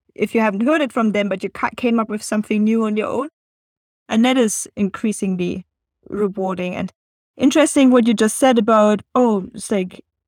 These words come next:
I have to do something in parallel. And now that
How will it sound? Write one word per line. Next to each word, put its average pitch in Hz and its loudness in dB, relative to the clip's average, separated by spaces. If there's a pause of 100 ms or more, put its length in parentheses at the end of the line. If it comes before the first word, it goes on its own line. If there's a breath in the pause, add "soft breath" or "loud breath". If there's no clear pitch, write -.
(480)
I 240 2
have 262 0
to 247 -4
do 240 2
something 226 -2
in 220 2
parallel. 196 -2
And 190 -8
now 240 2
that 220 -2